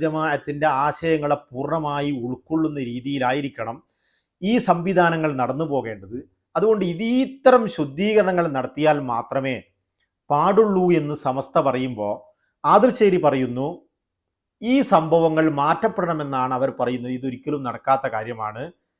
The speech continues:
ഇതൊരു പുരോഗമനപരമായ ഈ ഒരു സംവിധാനത്തിന് ഇത്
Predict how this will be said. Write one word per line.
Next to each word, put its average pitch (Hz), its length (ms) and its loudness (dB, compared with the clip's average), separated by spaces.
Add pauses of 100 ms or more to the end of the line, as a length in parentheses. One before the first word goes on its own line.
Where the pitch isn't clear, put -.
(460)
ഇതൊരു 127 260 -4 (100)
പുരോഗമനപരമായ 131 1700 -2 (140)
ഈ 120 120 -6
ഒരു 135 80 -4 (120)
സംവിധാനത്തിന് 123 800 -6 (680)
ഇത് 147 120 0